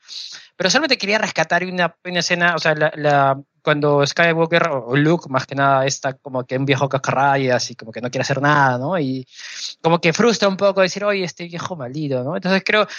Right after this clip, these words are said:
pero creo que en cierto punto a mí, me, o sea, está bien que genere en mí esa reacción, a pesar de que no me guste, está bien, porque, digo, o sea, algo ha pasado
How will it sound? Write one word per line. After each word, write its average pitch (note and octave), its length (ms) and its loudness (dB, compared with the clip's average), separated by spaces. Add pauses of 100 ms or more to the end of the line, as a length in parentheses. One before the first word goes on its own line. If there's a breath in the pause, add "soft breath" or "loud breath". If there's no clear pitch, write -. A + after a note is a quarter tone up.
(200 loud breath)
pero G3 160 2
creo D#4+ 180 2
que A3 280 0 (720)
en G3 100 -8
cierto A#3 220 -2
punto G#3+ 220 -2
a G3+ 40 4
mí, G#3 140 0
me, G3+ 160 -8
o F3 60 -6
sea, D#3+ 240 -2
está E3+ 260 -2
bien G#3+ 320 0
que F#3 100 -2
genere F3+ 360 -2
en F3 100 -6
mí F#3 140 -6
esa F3+ 160 -6
reacción, E3 480 -6 (400)
a D#3 100 -2
pesar G3 240 2
de G3 80 -2
que F#3+ 100 -2
no G3 120 0
me F#3+ 100 2
guste, F#3 420 -2
está F3+ 220 -2
bien, F3 340 -4
porque, D3+ 580 0 (1200 loud breath)
digo, F3 240 2
o D3 80 0
sea, C#3+ 320 -2 (380)
algo G3 280 2
ha G3 80 -2
pasado F#3 640 -2